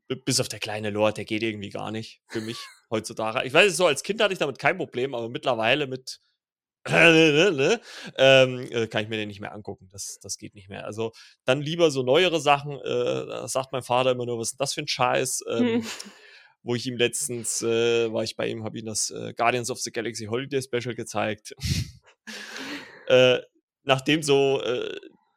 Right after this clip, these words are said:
Speaker 1: die Aliens anfangen zu singen, hat er gleich wieder umgeskippt. Ich sag: „Was ist denn jetzt?“
Speaker 2: <laughs>
Speaker 1: „Ja, so 'n Scheiß guck ich mir nicht an“, ne?
Speaker 2: <laughs>
Speaker 1: Und ich sag: „Ja, das, das ist aber modern, das ist schön, das muss man heutzutage gucken.“
Speaker 2: Ja, sieh's, sieh's einfach mal so, ja?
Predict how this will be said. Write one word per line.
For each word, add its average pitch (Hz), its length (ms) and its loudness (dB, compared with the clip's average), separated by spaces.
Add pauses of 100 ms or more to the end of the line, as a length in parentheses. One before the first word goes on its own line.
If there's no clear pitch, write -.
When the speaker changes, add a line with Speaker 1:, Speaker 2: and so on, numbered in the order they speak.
(120)
Speaker 1:
die 123 140 -4
Aliens 135 360 4
anfangen 127 380 -4
zu 117 80 -8
singen, 127 440 -2 (240)
hat 123 140 2
er 123 40 4
gleich 127 240 2
wieder - 180 -4
umgeskippt. 135 600 -2
Ich - 180 -4
sag: 117 140 0
„Was 123 180 -2
ist 127 140 -6
denn 131 60 -6
jetzt?“ 143 380 2 (140)
Speaker 2:
<laughs> - 160 -20
Speaker 1:
„Ja, 117 100 -4
so - 320 -6
'n 113 80 -10
Scheiß - 320 -4
guck 170 180 0
ich 151 80 0
mir 139 160 2
nicht 139 180 -4
an“, 135 220 2 (440)
ne? - 320 0
Speaker 2:
<laughs> 190 340 -8
Speaker 1:
Und 123 400 4
ich 127 140 -4
sag: 127 160 -4
„Ja, 156 200 4
das, - 360 -2
das 147 180 -8
ist 170 140 -6
aber 151 180 0
modern, 190 520 2
das 160 180 -2
ist 180 120 -2
schön, 185 560 2
das - 160 -10
muss 156 160 -6
man 123 200 -4
heutzutage 104 520 -6
gucken.“ 104 240 -12
Speaker 2:
Ja, 226 180 4
sieh's, 240 280 -2
sieh's 311 220 2
einfach 285 320 0
mal 226 180 4
so, 233 280 2
ja? 240 360 2